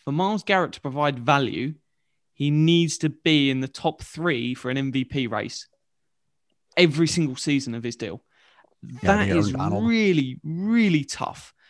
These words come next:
Speaker 1: Can he do it? I, I think he has that potential to do that every year.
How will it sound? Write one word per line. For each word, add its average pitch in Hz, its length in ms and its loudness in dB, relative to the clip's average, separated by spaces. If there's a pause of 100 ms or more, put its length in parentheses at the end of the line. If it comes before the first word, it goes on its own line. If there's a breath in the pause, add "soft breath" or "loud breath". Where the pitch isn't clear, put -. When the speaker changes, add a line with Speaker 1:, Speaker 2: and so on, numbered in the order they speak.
(320)
Speaker 1:
Can 190 180 2
he 190 100 4
do 208 140 2
it? 233 120 -4 (140)
I, 214 120 -8 (160)
I 180 80 0
think 214 280 -6
he 180 120 -4
has 175 380 -6 (320)
that 160 200 0
potential 147 640 -4
to - 100 -12
do 139 220 -2
that 127 160 -2
every 127 240 -6
year. 117 220 -6